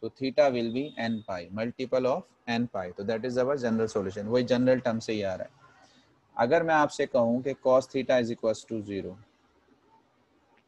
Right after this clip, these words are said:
तो आपको पता है cos theta ज़ीरो जो होता है वो cos नाइंटी के लिए होता है, ठीक है? ज़ीरो के लिए नहीं होता है, ज़ीरो के लिए वन होता है, वन एटी के लिए भी नहीं होता है, लेकिन अगर आप check करोगे तो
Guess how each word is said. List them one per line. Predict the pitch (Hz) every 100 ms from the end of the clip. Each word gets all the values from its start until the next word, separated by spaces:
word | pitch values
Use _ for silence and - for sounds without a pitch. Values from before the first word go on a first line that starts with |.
| _ _ _ _ _ _ _
तो | 113
आपको | 113 - 151
पता | 147 151
है | 156 156
cos | 135 131
theta | 139 131 147
ज़ीरो | 127 135 139
जो | 127
होता | 117 139 127
है |
वो | 139 139 120
cos | 123 - 113
नाइंटी | 113 113 117 107
के | 110
लिए | 101 98
होता | - -
है, | 110 - _ _ _ _ _ _ _ _ _
ठीक | 127 165
है? | 120 - _ - _ -
ज़ीरो | 104 127 147
के | 147 151
लिए | 151
नहीं | 143 131 135
होता | 127 123
है, | 143
ज़ीरो | 131 135 131
के | 135
लिए | 135
वन | 120 107
होता | 95 92
है, | 92 98 _ _ _
वन | 104 127 139
एटी | 143 160
के | 143 151
लिए | 147 139
भी | 143
नहीं | 135 127
होता | 117 113
है, | 110
लेकिन | 110 120 139
अगर | 143 143
आप | 143
check | - 139
करोगे | - 131 139
तो | 160